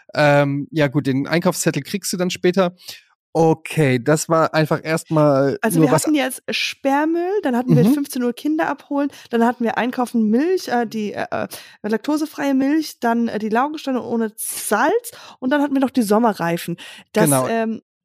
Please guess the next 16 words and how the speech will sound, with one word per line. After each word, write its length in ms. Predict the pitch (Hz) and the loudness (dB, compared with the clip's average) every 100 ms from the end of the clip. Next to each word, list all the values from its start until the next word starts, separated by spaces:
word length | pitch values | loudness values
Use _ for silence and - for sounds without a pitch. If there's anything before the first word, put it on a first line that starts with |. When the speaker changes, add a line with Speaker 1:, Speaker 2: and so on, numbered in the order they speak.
| - | 0
Speaker 1:
Warte, 240 | 170 175 | 2 4
ich 120 | 139 | 2
bin 80 | 185 | 2
noch 80 | 165 | 2
nicht 160 | 160 | 2
fertig. 220 | - 156 120 | 0 -2 0
Du 80 | |
musst 240 | 131 156 - | 0 0 2
dann 120 | 147 | 2
noch 180 | 151 - | 2 0
die, 400 | - 139 131 131 | 0 4 4 4
ähm, 600 | - 127 127 120 117 104 - - - | 2 0 0 -2 -4 -8 -18 -16 -8
Steuererklärung 800 | - - 160 139 147 - 165 147 - | -4 2 4 2 0 0 -2 -2 -4
abgeben 520 | 160 - 170 165 180 | -6 0 0 2 2
beim 120 | 139 | 0
Steuerberater. 880 | - 151 170 175 160 165 202 220 | 2 2 2 0 -2 0 0 -2